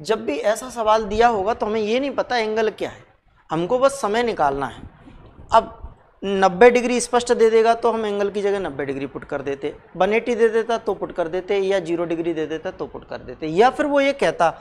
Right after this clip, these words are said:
कि वो एक दूसरे के ऊपर हैं, एक दूसरे के अपोजिट हैं, या फिर समकोण पर हैं। यहाँ पर ऐसा कुछ नहीं बोला गया, सीधे बोला कि किस समय मिलेंगी। तो उसको करने का एक जुगाड़ या तरीका है,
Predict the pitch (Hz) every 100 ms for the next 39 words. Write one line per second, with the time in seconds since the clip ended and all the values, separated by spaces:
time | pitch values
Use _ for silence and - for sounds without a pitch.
0 | - - - 240 247 240 214 - 247 240
1 | 208 202 233 240 - - _ _ 208 190
2 | 226 247 254 233 - 214 208 226 247 -
3 | - - 180 202 247 269 294 - 202 165
4 | 151 131 127 123 - - - 185 233 -
5 | 277 262 285 - - 254 233 165 165 160
6 | 208 233 254 277 254 240 285 294 285 277
7 | - 185 160 139 135 139 - - - -
8 | 262 - 277 269 254 254 262 247 233 175
9 | 180 202 233 240 233 196 190 196 214 208